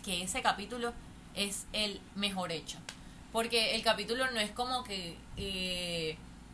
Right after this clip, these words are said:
su misión ni siquiera es entretenerte, tu mis-, su misión es mostrarte a, no sé, a un ser humano sin nombre cualquiera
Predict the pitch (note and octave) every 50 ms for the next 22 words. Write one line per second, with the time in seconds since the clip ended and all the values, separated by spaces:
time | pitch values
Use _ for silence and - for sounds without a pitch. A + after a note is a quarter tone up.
0 | - - - - - - - - - A#3 A#3 A#3+ A3+ - A3+ G3+ G3+ B3+ C#4+ C4
1 | - G#3 G3+ A3+ D4 D4 - B3 G#3+ F#3+ E3 E3+ E3+ F3+ G3 F#3+ - - D#3+ D3+
2 | G3+ G3+ G3+ G3+ G3 - - - A#3 A3 G#3+ G3+ - G3+ F#3+ F#3+ G3 A3+ C4 C4
3 | A#3+ A3 G#3 - - - F3+ F3+ F3 F3 F3 - - A3 A3 A3+ A3+ G#3 - -
4 | F#3+ F#3 F3 F3 E3+ E3 D#3 D3 - - - - - - - - - - G3 G3+
5 | G#3 G#3 - - A3 G3 F#3 E3 - F#3+ G3+ G3+ G#3 - - G#3+ G#3 A3+ A3 A3
6 | G#3+ G#3+ G#3+ A3 A#3+ B3+ C4+ C4 - - - - - - - - - G3 - A#3
7 | G#3+ G#3 G#3 G3+ A3 G#3+ G#3 F#3+ F#3+ F#3 F3+ F#3 F3+ F3 F3 F3 - G3 F#3+ F#3+
8 | G3 G#3 A#3+ C4+ C#4 C4 - -